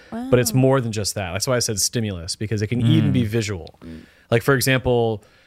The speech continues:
Speaker 1: my girlfriend used to, like, like, just have, like, a random, like, kind of fidget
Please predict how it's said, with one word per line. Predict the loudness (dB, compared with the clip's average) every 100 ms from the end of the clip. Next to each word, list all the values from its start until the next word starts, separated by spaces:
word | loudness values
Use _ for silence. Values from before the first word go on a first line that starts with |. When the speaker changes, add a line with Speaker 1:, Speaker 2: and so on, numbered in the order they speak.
| _
Speaker 1:
my | 0
girlfriend | 2 2 0
used | -2 -2
to, | 0 0 0 -2 -8 _
like, | -2 -2 -4 -6
like, | -2 0 0
just | -4 -2
have, | -2
like, | -2
a | -2
random, | 0 -2 -2
like, | -4 -4
kind | -4
of | -2
fidget | 0 0 0 -6